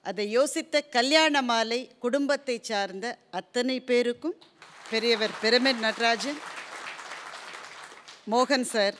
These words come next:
மீரா நாகராஜன் உள்ளிட்ட அனைத்து பெரியவர்களுக்கும் மனப்பூர்வமான நன்றி.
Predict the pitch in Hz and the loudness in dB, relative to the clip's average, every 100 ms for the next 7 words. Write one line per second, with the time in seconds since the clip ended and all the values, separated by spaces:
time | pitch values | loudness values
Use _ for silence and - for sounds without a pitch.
0 | - - _ 202 262 285 277 240 202 202 | -14 -20 _ 0 4 6 6 4 0 -2
1 | 190 165 190 131 _ 196 233 233 - 254 | -2 -4 -10 -10 _ -10 -6 -6 -2 -2
2 | - - 196 226 302 320 - 320 320 - | -2 0 0 2 0 0 -6 -6 -6 -10
3 | - 214 233 233 214 214 214 214 262 269 | -4 -2 0 0 -2 -4 -4 -4 -8 -10
4 | - _ _ _ - 220 262 269 262 240 | -12 _ _ _ -4 0 0 0 -2 0
5 | 220 208 196 185 165 160 160 151 | 0 2 4 4 2 0 -2 -6